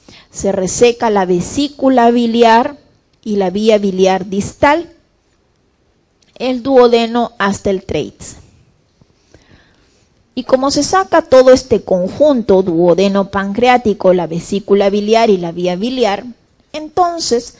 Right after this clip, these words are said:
la reconstrucción de la operación de Whipple incluye una pancreático-yeyunostomía, una hepático-yeyunostomía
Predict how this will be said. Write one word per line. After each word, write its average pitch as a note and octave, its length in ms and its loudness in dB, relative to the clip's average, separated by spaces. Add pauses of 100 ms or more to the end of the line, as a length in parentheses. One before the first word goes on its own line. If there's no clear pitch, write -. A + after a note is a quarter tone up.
(320)
la G3+ 260 0
reconstrucción B3+ 1600 2
de F3+ 120 -2
la D#3+ 140 -2
operación A3+ 760 -2
de C4+ 100 4
Whipple D#4 680 2 (120)
incluye C4+ 720 2 (360)
una F#3+ 420 -10 (600)
pancreático-yeyunostomía, C4 2250 0 (880)
una G#3+ 340 -4
hepático-yeyunostomía A#3 2250 2